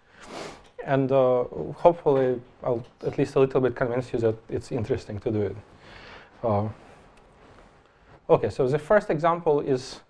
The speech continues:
called T systems. Uh, I will define cluster mutations for you. Many people have seen it. If you have, bear with me.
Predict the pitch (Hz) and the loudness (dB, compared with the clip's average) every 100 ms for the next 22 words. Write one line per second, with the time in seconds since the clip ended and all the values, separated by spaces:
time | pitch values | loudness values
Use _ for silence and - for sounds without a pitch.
0 | - 139 120 - 180 175 151 - 220 247 | 0 2 2 0 0 2 0 2 0 -2
1 | - - _ - - - - - - - | -6 -18 _ -20 -20 -20 -20 -20 -20 -20
2 | - - - 123 123 127 131 - - _ | -20 -14 -6 -2 -2 -2 -8 -20 -20 _
3 | _ - - - - - - - - _ | _ -20 -20 -20 -20 -20 -20 -20 -20 _
4 | - - _ _ _ 175 190 220 185 185 | -20 -20 _ _ _ 0 2 4 2 -2
5 | - 202 196 196 185 - - - - - | 0 2 4 2 -2 -8 -20 -20 -20 -20
6 | - - 160 - 156 151 147 147 147 170 | 0 6 6 6 2 2 2 2 2 0
7 | 170 175 175 185 196 - 151 160 165 156 | -2 2 2 2 0 0 0 2 2 2
8 | 151 156 - - 143 160 165 - - - | 2 2 0 0 2 0 -4 -12 -16 -6
9 | 135 165 156 156 147 147 - - _ - | -4 -2 2 6 4 4 -8 -20 _ -2
10 | 143 151 160 165 170 175 | 4 4 4 2 0 0